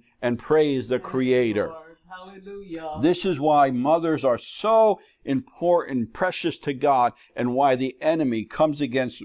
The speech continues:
Speaker 1: mothers and women to try to pervert what God, the honor and the, and the blessing that God has put up, and the gifting that God has put upon them. And Adam and Eve became the first mother when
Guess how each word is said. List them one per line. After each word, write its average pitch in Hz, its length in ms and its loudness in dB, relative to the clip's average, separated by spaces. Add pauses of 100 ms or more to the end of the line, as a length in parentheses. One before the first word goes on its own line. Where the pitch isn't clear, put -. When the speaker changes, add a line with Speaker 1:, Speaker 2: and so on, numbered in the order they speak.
Speaker 1:
mothers 139 500 2
and 113 240 0
women 113 380 0 (300)
to 110 120 -6
try 165 300 0
to 170 100 2
pervert 117 640 0 (280)
what 98 340 0
God, 117 480 -2 (120)
the 113 200 0
honor 123 600 2
and 110 200 -2
the, 101 100 -4 (380)
and 110 120 -2
the 104 80 -4
blessing 113 600 -4
that 95 160 -8
God 123 300 -2
has 110 160 -8 (140)
put - 300 -2 (340)
up, 101 220 -8
and 110 140 -2
the 107 80 -2
gifting 117 500 -2
that 104 240 -6
God 120 300 0
has 107 260 -6 (100)
put - 280 -4 (120)
upon 131 440 -2
them. 87 200 -6 (840)
And 127 260 -2 (120)
Adam 156 340 0
and 147 140 0
Eve 113 360 -2
became 120 420 -4
the 110 80 -8
first 147 580 -4
mother 117 400 0
when 107 260 -4